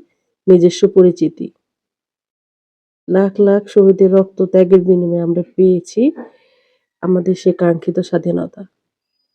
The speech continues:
সেই সমস্ত বীর মুক্তিযোদ্ধাদের জানাই মনের অন্তঃস্থল থেকে দোয়া এবং অনেক অনেক শ্রদ্ধা এবং ভালোবাসা। মুক্তিযোদ্ধাদের আত্মত্যাগের বিনিময়ে আজকে আমরা স্বাধীন একটা দেশ পেয়েছি,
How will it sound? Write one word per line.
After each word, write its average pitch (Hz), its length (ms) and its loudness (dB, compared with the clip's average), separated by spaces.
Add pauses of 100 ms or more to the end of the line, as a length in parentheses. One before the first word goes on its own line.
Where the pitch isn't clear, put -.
সেই 190 180 0
সমস্ত 190 380 -2
বীর 190 380 2
মুক্তিযোদ্ধাদের 185 840 -2
জানাই 180 400 -4 (460)
মনের 196 460 2
অন্তঃস্থল 190 680 -4
থেকে 208 420 -2 (840)
দোয়া 190 280 2
এবং 180 380 -2 (360)
অনেক 185 320 -4
অনেক 185 240 -4
শ্রদ্ধা 180 340 -2
এবং 180 260 -4
ভালোবাসা। 175 560 -8 (500)
মুক্তিযোদ্ধাদের 226 840 -16
আত্মত্যাগের 208 720 -20 (1120)
বিনিময়ে 208 440 -16
আজকে 196 260 -20
আমরা 190 160 -18
স্বাধীন 190 360 -18
একটা 185 260 -20
দেশ 180 300 -20
পেয়েছি, 185 440 -20